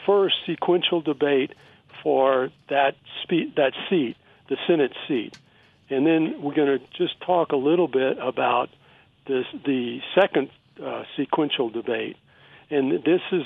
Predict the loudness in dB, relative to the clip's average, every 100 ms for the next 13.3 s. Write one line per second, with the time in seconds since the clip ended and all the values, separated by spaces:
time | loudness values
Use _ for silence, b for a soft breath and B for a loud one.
0 | -4 -2 2 2 2 0 0 -4 -4 -8
1 | _ -6 -2 2 2 0 -2 0 0 2
2 | 2 0 -6 B B B -2 0 2 2
3 | 2 0 0 2 2 0 -2 -2 0 0
4 | 0 0 -2 -4 -6 -6 -6 -6 -10 -12
5 | B B -4 2 4 4 2 2 2 0
6 | -4 -4 -4 -2 -2 -2 -10 -2 2 2
7 | 0 -4 -8 -6 -6 -8 B B B -2
8 | -2 -2 -2 0 2 2 0 -2 0 2
9 | 2 2 0 -2 B B -6 -6 -4 0
10 | 0 0 -4 2 2 2 -2 B B 0
11 | 4 4 4 0 2 4 4 2 0 2
12 | 2 0 -6 _ -10 0 2 2 0 -6
13 | -2 -2